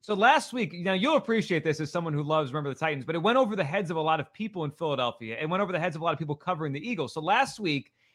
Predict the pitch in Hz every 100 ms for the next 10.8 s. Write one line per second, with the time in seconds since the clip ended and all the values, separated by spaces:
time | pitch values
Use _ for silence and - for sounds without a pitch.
0 | _ - 190 214 - 208 - 185 175 160
1 | - - - - _ _ _ _ _ 208
2 | 214 226 214 175 - 190 202 - 175 156
3 | 180 170 131 160 160 139 - 151 147 139
4 | _ _ _ 180 180 156 202 180 170 170
5 | 170 - - 220 220 226 175 175 156 160
6 | 180 - 160 165 139 156 196 185 165 160
7 | 147 - 190 180 143 143 151 151 147 131
8 | 180 233 170 156 123 117 - _ _ _
9 | _ 156 156 175 202 175 160 - 175 147
10 | 139 117 131 175 240 247 262